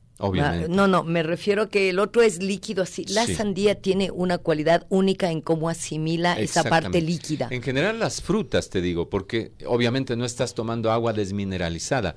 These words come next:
Speaker 2: estás tomando el zumo de una fruta que está riquísima en minerales, en vitaminas, y su, su asimilación en el cuerpo es diferente. Entonces asimilas mucho más esos líquidos que si tomaras un vaso de agua, ¿no?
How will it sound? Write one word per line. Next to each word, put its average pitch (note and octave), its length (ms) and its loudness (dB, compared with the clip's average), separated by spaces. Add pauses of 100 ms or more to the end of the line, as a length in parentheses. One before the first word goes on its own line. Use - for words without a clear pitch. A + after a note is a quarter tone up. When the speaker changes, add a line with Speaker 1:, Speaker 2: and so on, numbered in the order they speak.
(220)
Speaker 2:
estás C#3 320 0
tomando D3 400 0
el G2 140 0
zumo A#2 760 -2
de G2+ 140 -4
una B2 240 -4
fruta C#3 480 -6 (260)
que F#2+ 80 -6
está - 340 0
riquísima A2 680 -4
en G#2+ 100 -4
minerales, G#2+ 580 -2
en G2 120 -2
vitaminas, G#2+ 680 -4 (300)
y F3 360 -4
su, A2 440 -4
su G#2+ 220 0
asimilación A2 800 -4
en A2 180 -6
el G#2+ 120 -6
cuerpo C#3 260 0
es G2+ 80 -4
diferente. G#2+ 580 -2 (200)
Entonces B2 300 -4
asimilas C#3 380 0
mucho C#3+ 300 -2
más D3+ 400 -4 (120)
esos B2 360 -2
líquidos D3 640 -2 (320)
que C3 280 2
si - 160 -8
tomaras G2 440 -4
un F#2+ 160 -4
vaso F#2+ 260 -2
de F2+ 100 0
agua, D#2 260 -2
¿no? A2 260 -12